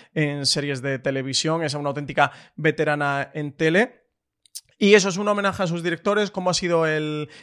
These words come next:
el trabajo. Creo que la serie documental está muy bien, tanto si has disfrutado de Mandalorian, como si eres fan de la saga Star Wars, como si te gusta conocer la industria televisiva por dentro. Te cuentan mucho del trabajo, de cómo se desarrolla, lo ponen en valor, cuentan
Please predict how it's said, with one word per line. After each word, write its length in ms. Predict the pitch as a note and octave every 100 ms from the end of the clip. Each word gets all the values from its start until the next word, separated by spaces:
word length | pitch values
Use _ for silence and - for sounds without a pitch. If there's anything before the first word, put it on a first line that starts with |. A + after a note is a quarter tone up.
| -
el 880 | - D3+ D3+ D3 D3 D3 D3 D3 C#3 -
trabajo. 720 | D#3 D#3 F3+ - G3+ G#3 - -
Creo 140 | F#3+
que 60 | G3
la 60 |
serie 140 | F#3+ G3
documental 340 | F#3 F3+ F3+
está 160 | E3+ E3
muy 140 | D#3
bien, 160 | C3+ B2+
tanto 200 | C3 C#3
si 100 | D#3
has 100 | F3
disfrutado 360 | G3 F#3 E3+
de 60 | E3
Mandalorian, 560 | D#3 D3 D3+ E3 G3
como 240 | G#3+ D3 C3
si 80 | D3+
eres 160 | D3+
fan 160 | - D3+
de 80 | C#3+
la 80 |
saga 200 | C3+ C3
Star 200 | C3+ C3+
Wars, 300 | C3+ D#3+ G3 - - _ -
como 240 | G3 F3+
si 140 | E3+
te 100 | E3
gusta 460 | D#3+ F#3 F3+ G#3 A3+ - - -
conocer 400 | F3 D#3 E3+ E3
la 100 | E3+
industria 680 | E3 E3+ D#3+ E3 D#3+ D3
televisiva 560 | D3+ D#3 D3+ - E3+ D#3+
por 120 | C3+
dentro. 260 | C#3 C3+ C3
Te 120 | C#3
cuentan 360 | E3+ F#3 F3+
mucho 400 | E3+ E3 E3 -
del 240 | D3+ D3 C#3
trabajo, 720 | E3 D3 D#3+ F3 - F3 D#3+
de 120 | C#3+
cómo 260 | E3 E3 D3+
se 120 | D3+
desarrolla, 680 | C#3 C#3 C#3 E3 E3+ E3+ E3 - - -
lo 200 | D#3 C#3+
ponen 240 | E3 D#3+
en 100 | D3+
valor, 600 | C#3+ D#3 E3+ E3+ E3+ E3
cuentan 720 | E3 D#3 C#3 C#3+ C#3 C#3 C3+